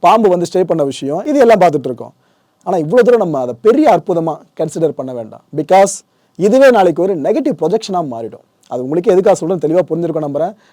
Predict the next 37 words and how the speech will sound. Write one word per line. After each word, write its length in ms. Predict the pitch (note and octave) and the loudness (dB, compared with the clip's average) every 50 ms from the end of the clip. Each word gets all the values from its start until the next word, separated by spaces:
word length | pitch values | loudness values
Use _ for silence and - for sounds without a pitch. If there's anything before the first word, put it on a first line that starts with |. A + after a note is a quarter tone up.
| _ _ _ B2 | _ _ _ -4
நான் 160 | C#3 D#3+ E3 D#3 | -2 0 0 0
ஒரு 100 | D3 D3 - _ | 0 -2 -6 _
தீவிரமான 460 | G3+ A3+ A#3+ A3+ G#3+ G3 F#3 F#3 G3+ G3+ G3 - | -4 0 2 4 4 2 2 0 -2 -4 -2 -2
கேப்டன் 280 | E3+ E3 - E3 D3+ C#3+ | -4 -4 -2 -6 -8 -2
விஜயகாந்த் 380 | C#3 F#3+ G#3 G3+ F#3 D3+ - D3 | 0 2 2 2 0 0 -2 -2
அவர்கள் 240 | C#3+ D3 F#3+ F#3 C#3+ A#2 B2 | -2 0 -2 -2 -2 -4 -8
விசுவாசி. 380 | B2 - - D#3 C#3+ - - A2+ _ C3 | -8 -4 -2 -2 -2 -2 -6 -8 _ -8
அப்படி 220 | C3+ - - C3 C3 E3 | -4 -4 -4 -2 2 2
இருந்தும் 300 | G3 A#3 A#3 A3+ B3 C#4+ G#3+ | 2 4 4 2 0 0 -2
நான் 120 | D3 D3+ D3 | -4 -2 0
அந்த 100 | C#3+ D3 | 0 -2
விஷயத்தை 240 | C#3+ - A3 G3+ - - | 0 0 0 0 0 0
சொல்றதுக்கு 300 | D#3 D3 E3 F#3+ - E3 | -2 -2 -2 -4 -2 0
காரணம் 260 | D3+ E3 D#3+ C#3 A#2+ A2+ | 0 0 0 -2 -6 -10
இருக்கு. 160 | G#2+ - A2+ - _ _ _ _ _ _ - C#3+ | -12 -14 -18 -20 _ _ _ _ _ _ -6 -2
அப்புறம் 240 | - G#3+ G3 E3+ D#3+ | 0 0 0 2 2
நாளை 140 | F3 F#3+ F3 F3+ | 2 2 2 0
பின்ன 160 | A3 G#3 F3+ C#3 C3 D#3+ G#3+ | -2 -2 -2 -2 -2 -2 0
இதை 140 | F#3+ B3 B3+ A#3+ A3 | 2 4 4 4 4
ஒரு 80 | F3 D3+ - | 2 2 0
ட்ரோல் 200 | F3 G3 A3+ A3 F#3 | 2 4 4 4 2
மெட்டீரியலா 400 | D#3 C#3+ D#3+ D3 C#3+ B2+ B2+ D#3 - G2+ - | 0 -2 0 0 0 0 0 -2 -4 -6 -6
சில 120 | - D#3+ E3 | -6 -4 -2
பேர் 120 | F3+ F3 - | -2 -2 -4
பயன்படுத்த 360 | D3+ F3 F3 D#3 C3 C#3+ B2+ | -4 -4 -4 -4 -4 -4 -8
ஆரம்பிப்பாங்க. 420 | C3 B2+ A#2+ A2+ - A2 G#2+ A2 - _ _ _ _ _ _ _ _ _ _ _ _ _ C3 C3+ | -8 -8 -10 -14 -16 -20 -20 -20 -20 _ _ _ _ _ _ _ _ _ _ _ _ _ -8 -8
இப்ப 220 | C3+ - F3 F3 | 0 2 4 6
அவரோட 280 | E3 E3 E3 D#3 D#3 D3+ - - F3+ | 6 6 6 6 6 4 2 4 4
தூயலகம் 360 | G#3 A#3 A#3 G#3 G#3 F#3+ F3+ | 4 6 6 4 4 4 2
இருக்குல்ல, 260 | E3 D3 E3 F3 F#3+ F3 E3+ E3+ - _ _ B2+ C#3 | 0 0 2 2 2 2 2 0 -4 _ _ -6 -2
அந்த 140 | E3 F#3 G3 - F#3 | 0 0 0 2 2
பகுதியில 460 | F#3 G3 F#3+ F#3 D#3+ C#3 B2+ C3 E3+ G3+ F#3+ - _ _ D3+ | 2 4 4 4 2 2 0 -2 -2 -2 -6 -12 _ _ 0
பல 180 | D3 F3+ A3 G#3+ F#3+ B3 | 0 2 2 0 2 2
மாடுகள் 340 | A3 A3+ A3+ A3+ G3+ F3 E3 | 4 4 4 4 4 2 2
வந்து 140 | F#3+ A#3+ A#3 E3 | 0 0 0 0
ஒதுங்கிக்கிட்டு 420 | E3+ G#3+ A3+ G#3 E3+ C#3+ B2 - C3 | 0 0 0 -2 -4 -4 -6 -10 -14
இருக்கு. 180 | - - B2 | -14 -14 -20